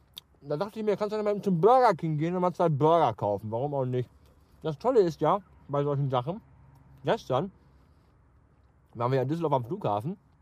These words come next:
Da haben wir, ähm, äh, bei McDonald's gefuttert. Und heute bin ich in der, am Rastplatz bei Burger King.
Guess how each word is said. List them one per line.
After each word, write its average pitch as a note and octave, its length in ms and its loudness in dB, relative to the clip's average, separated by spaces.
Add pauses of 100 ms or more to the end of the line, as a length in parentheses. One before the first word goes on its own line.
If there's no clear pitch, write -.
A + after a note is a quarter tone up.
(760)
Da A2+ 160 -4
haben B2 160 -4
wir, A2+ 280 0
ähm, A2 220 -6
äh, G#2 220 -6 (460)
bei B2 80 -8
McDonald's A#2+ 360 -4
gefuttert. A3+ 440 -4 (320)
Und C3+ 100 -10
heute E3 220 -4
bin E3 120 -6
ich D#3 80 -10
in D3 100 -8
der, C#3 140 -8
am C3+ 120 -6
Rastplatz E3+ 520 -6
bei B2 140 -4
Burger D#3 260 -4
King. D#3+ 240 -6